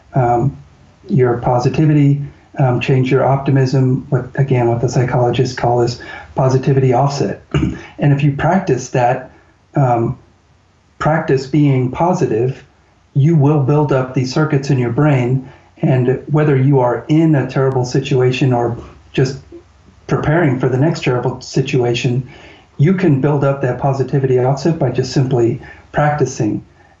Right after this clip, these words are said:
And so the next time you're, you're in that situation, your natural reaction will be more positive, um, if you just simply practice. You know, and I, I've,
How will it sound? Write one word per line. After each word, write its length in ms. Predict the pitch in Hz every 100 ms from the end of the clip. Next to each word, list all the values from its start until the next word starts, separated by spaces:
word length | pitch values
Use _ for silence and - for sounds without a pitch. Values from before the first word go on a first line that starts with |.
| -
And 140 | 131
so 140 | 143
the 100 | 127
next 260 | 123 147 -
time 220 | 147 135
you're, 420 | 131 127 127 127 -
you're 200 | 139 131
in 220 | 190 214
that 240 | 139 -
situation, 800 | - 127 131 117 113 - 120 123 - - _ _
your 460 | 135 156 165 147 -
natural 640 | 139 139 143 156 - 143 127
reaction 840 | 127 120 135 185 180 127 117 113 - - -
will 140 | 143
be 320 | 131 170 156 - - _ _
more 320 | - 135 127 -
positive, 560 | 127 117 - - - - - _ _
um, 440 | - 127 117 117 -
if 180 | 139 135
you 80 | 131
just 220 | 127 123
simply 400 | 135 113 117 -
practice. 640 | - 113 110 - - - - - - - -
You 60 | 135
know, 120 | 117
and 280 | - 131 147
I, 180 | 139 - - - _ _ _ - -
I've, 420 | 147 160 139